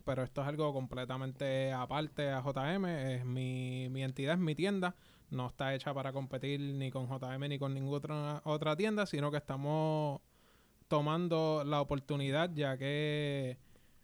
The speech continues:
¿verdad? Ninguna O T S oficial puede hacer eventos con cash pricing. Y es algo que, que muchos jugadores les gustaría tener realmente en la comunidad.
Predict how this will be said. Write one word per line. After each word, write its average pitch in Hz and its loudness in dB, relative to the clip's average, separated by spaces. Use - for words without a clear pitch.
¿verdad? 143 0
Ninguna 147 0
O 165 2
T 165 2
S 170 -2
oficial 147 -2
puede 131 -4
hacer 143 -2
eventos 139 -2
con 135 -4
cash 143 -4
pricing. 147 0
Y 131 -2
es 127 0
algo 143 0
que, 135 0
que 135 -4
muchos 131 0
jugadores 147 4
les 135 0
gustaría 135 0
tener 156 0
realmente 143 0
en 143 0
la 139 0
comunidad. 143 2